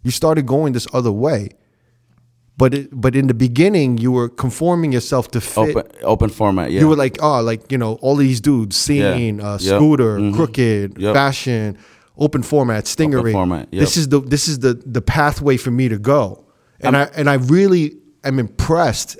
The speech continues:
Speaker 1: and I'm very, I keep saying I'm proud of you. You know what I'm saying? Like, I'm very proud that you created this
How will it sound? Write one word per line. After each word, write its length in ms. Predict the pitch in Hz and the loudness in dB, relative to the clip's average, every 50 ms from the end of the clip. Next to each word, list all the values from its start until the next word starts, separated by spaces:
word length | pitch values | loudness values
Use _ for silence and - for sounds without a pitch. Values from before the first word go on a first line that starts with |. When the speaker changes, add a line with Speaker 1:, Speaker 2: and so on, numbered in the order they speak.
| _ _ | _ _
Speaker 1:
and 140 | 120 123 120 | -6 -4 -4
I'm 140 | 120 113 107 | -4 -4 -2
very, 440 | 110 131 143 143 131 127 120 127 - _ _ _ - - - - - | -2 -2 -2 0 -2 -2 -4 -8 -12 _ _ _ -2 0 0 0 -2
I 80 | - 123 | -4 -6
keep 180 | - - 165 127 | -6 -6 -6 -4
saying 300 | - - 156 147 143 127 | -2 -2 0 0 0 -2
I'm 100 | 113 95 | -2 -4
proud 400 | - - 127 127 160 170 160 135 | -4 -2 0 2 2 2 2 2
of 80 | 110 | 0
you. 120 | 104 104 104 | 0 -2 0
You 120 | 107 123 | 0 0
know 60 | 127 | 0
what 100 | 131 123 | 0 0
I'm 40 | - | -2
saying? 120 | 151 139 | 0 0
Like, 160 | 127 117 113 - - - - - - _ - | 0 0 -2 -4 -10 -20 -20 -20 -20 _ -6
I'm 140 | 117 120 110 | -6 -4 0
very 240 | 113 143 147 151 | 2 2 2 2
proud 540 | 131 - - - 127 131 143 139 139 131 120 | 0 -2 -4 -2 -2 0 0 0 -2 -2 -4
that 240 | 117 110 107 110 - _ _ _ _ _ - _ _ | -4 -6 -6 -8 -12 _ _ _ _ _ -20 _ _
you 140 | - 127 131 | -2 -2 -2
created 580 | - - - 123 127 131 147 170 180 170 151 | -2 0 2 4 4 6 6 6 6 4 2
this 380 | 117 110 107 - - - - - | 2 0 -2 -4 -6 -10 -14 -16